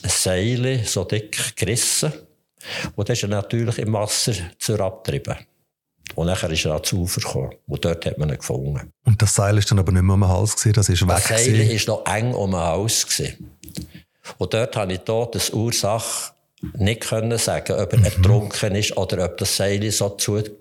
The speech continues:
Speaker 1: man tut ja nicht ersticken, wenn man sich aufhängt. Man tut Blutgefäß, Unterbindel seitwärts vom Hals, die Venen und die Arterien,
Speaker 2: Mhm.
Speaker 1: wird bewusstlos und stirbt, wenn man es nicht tut lösen. Und bei dem ist das Seil also angezogen gewesen.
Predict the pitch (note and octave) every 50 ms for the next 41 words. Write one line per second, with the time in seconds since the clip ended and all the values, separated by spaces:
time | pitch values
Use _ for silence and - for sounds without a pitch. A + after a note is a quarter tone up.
0 | _ _ - - - - A#2+ A2 - G2+ A2 - G2+ F2 - G#2+ G2 A2+ B2 -
1 | A#2 - - - F#2 C#2+ - - - - F#2+ F2+ E2+ F2 F2 D#2+ - - F#2 -
2 | G#2+ - - E2+ D2 C#2 - - - - F#2 F2+ - F2 D#2+ D#2 - - - -
3 | - - - - - - - - - G2 G2 A2 - - - G#2 G#2 G#2 - -
4 | - - - F#2+ F#2 - - - F#2+ - G2+ G2+ G2+ G2 - G#2 - - - G2+
5 | - - F#2+ F#2+ G2+ G2+ - - - G#2 F#2+ F2+ F2+ F#2+ G2 A2 B2+ - - -
6 | - - E2+ E2+ E2 F2 G2 G2 - - - - - - F#2 D#2+ - - E2 E2
7 | E2+ F2+ G2 G2 A2+ C3 D3+ C#3+ - - A#2+ F#2+ E2 E2 F2+ A2+ C#3 C3 - G2+
8 | F2 - - - F#2+ F2+ F2+ G2 G#2+ - - - - G#2 G2+ G#2 G#2+ - F2 E2+
9 | - - - F2 E2+ E2 D2 - - - - - E2 D#2 F2+ F2 - E2+ E2+ -
10 | - E2+ - - D#2+ D2+ D2+ - - - - - - F#2+ A2+ G#2 F2+ - - -
11 | - F#2+ F2+ F#2 G2 G2 G2+ F#2+ F2 F#2 G2 G2 - - F2+ - - - - _
12 | _ _ _ _ _ _ _ _ _ _ _ - - G2 F#2+ G#2+ - - G2+ F#2
13 | - - G#2 - - - - - -